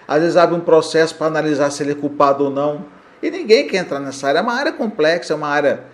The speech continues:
é, difícil, e o advogado criminalista tem que ter empatia de vocês, ele não pode ser visto como a mídia vende, como um profissional que só, aspas, defende bandido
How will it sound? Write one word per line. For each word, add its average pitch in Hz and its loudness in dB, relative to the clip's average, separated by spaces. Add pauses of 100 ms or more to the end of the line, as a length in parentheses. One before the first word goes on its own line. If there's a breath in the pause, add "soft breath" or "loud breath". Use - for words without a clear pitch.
(280 loud breath)
é, 113 -2
difícil, 123 -4 (320 loud breath)
e 208 4
o 226 12
advogado 190 4
criminalista 185 -6 (420)
tem 247 4
que 202 0
ter 170 0
empatia 151 -4
de - -6
vocês, 110 -8
ele 165 -2
não 311 -8
pode 180 2
ser 151 -2
visto 165 -4
como 156 -4
a 147 -2
mídia 143 -2
vende, 143 -4 (400 loud breath)
como 185 0
um 196 -2
profissional 175 0
que 170 -10
só, - 4
aspas, 156 0
defende 160 -2
bandido 147 -2